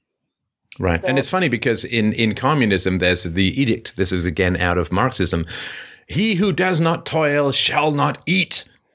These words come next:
Speaker 2: Yeah.
Speaker 1: And, and now you
Speaker 2: That's
Speaker 1: have all of these supposed free market countries saying, "Sure, sure, you can eat all you want. Absolutely.
Speaker 2: Yeah.
Speaker 1: <laughs> Come, come, come right on over. We'll, we'll pillage the working classes, uh, and, and pay for your lazy butts to, to sit around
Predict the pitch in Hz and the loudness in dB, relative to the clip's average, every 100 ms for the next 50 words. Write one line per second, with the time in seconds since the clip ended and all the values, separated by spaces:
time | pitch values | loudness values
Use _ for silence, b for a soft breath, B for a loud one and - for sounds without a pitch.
0 | _ - 359 95 92 98 92 104 104 95 | _ -2 0 0 -2 0 0 2 2 2
1 | 269 113 113 117 117 117 - 120 139 127 | 0 0 0 0 2 0 0 0 0 0
2 | 113 - 135 110 113 - - 127 123 117 | -2 -2 -2 0 -2 -4 -4 -2 -2 -2
3 | - 113 101 95 B B - 277 - 233 | 0 0 0 -4 B B 0 0 2 0
4 | 220 147 127 135 127 139 123 127 107 - | 0 0 2 2 2 2 2 0 -2 -10
5 | _ 131 135 127 135 123 92 - - 330 | _ -4 -2 -2 0 -2 -4 -6 -4 -6
6 | - 156 107 - 127 117 139 151 170 180 | -4 -4 -4 -2 -2 -2 -4 -2 0 0
7 | 185 202 220 131 110 131 135 B B - | 0 0 0 0 2 0 0 B B -2
8 | 143 143 160 170 131 - 120 143 143 123 | -2 0 0 0 0 0 2 2 0 0
9 | 117 107 104 117 123 - B B B 90 | 2 0 0 -2 -4 -8 B B B 0
10 | 92 87 101 98 85 98 95 98 95 95 | 2 2 0 0 0 0 0 0 -2 0
11 | 92 90 87 85 87 85 82 - 90 85 | 0 2 2 0 0 -2 -2 -2 0 0
12 | - 90 101 87 85 85 82 - | -2 0 0 2 2 0 -2 -6